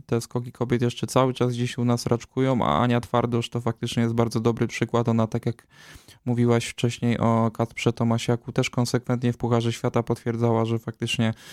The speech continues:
już łapie się do tych punktowanych miejsc i są one coraz lepsze. No ale właśnie na igrzyskach wyrównała swój najlepszy wynik w karierze, dziesiąte miejsce i właśnie,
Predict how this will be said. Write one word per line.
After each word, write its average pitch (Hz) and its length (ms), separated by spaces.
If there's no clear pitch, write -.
już 120 160
łapie 120 300
się 123 140
do 120 100
tych - 160
punktowanych 117 720
miejsc 123 440
i 117 140
są 117 320
one 117 160
coraz 120 340
lepsze. 120 340
No 147 140
ale 139 220
właśnie 151 340
na 139 100
igrzyskach 131 400
wyrównała 123 540
swój 120 220
najlepszy 117 400
wynik 113 300
w - 140
karierze, 113 520
dziesiąte 120 520
miejsce 120 380
i 123 140
właśnie, 123 440